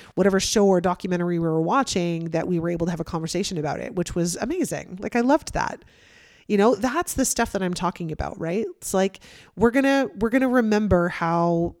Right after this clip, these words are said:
people made us feel. We're gonna remember the conversations that we had. We're gonna remember the breakthroughs that we had in our own mindsets. We're gonna, we're gonna remember the moments that we had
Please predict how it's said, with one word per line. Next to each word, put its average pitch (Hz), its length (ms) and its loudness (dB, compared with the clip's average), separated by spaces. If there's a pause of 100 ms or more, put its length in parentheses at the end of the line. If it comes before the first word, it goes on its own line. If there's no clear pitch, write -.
people 220 240 2
made 175 220 2
us - 160 -2
feel. 175 520 -6 (240)
We're 214 80 -2
gonna 220 180 2
remember 196 480 2
the 170 120 0
conversations 170 720 -6
that - 120 -8
we 156 140 -6
had. 151 500 -4 (260)
We're 196 100 0
gonna 208 100 4
remember 202 200 2
the 196 80 6
breakthroughs 185 560 0
that 160 100 -4
we 175 100 -4
had 165 360 -4
in 170 120 -2
our 170 160 -4
own 180 180 0
mindsets. 165 580 -4
We're 175 120 -6
gonna, 185 160 -6 (120)
we're 180 120 -6
gonna 196 180 -2
remember 190 500 0
the 185 100 0
moments 190 400 0
that - 100 -12
we 165 100 -10
had 165 360 -8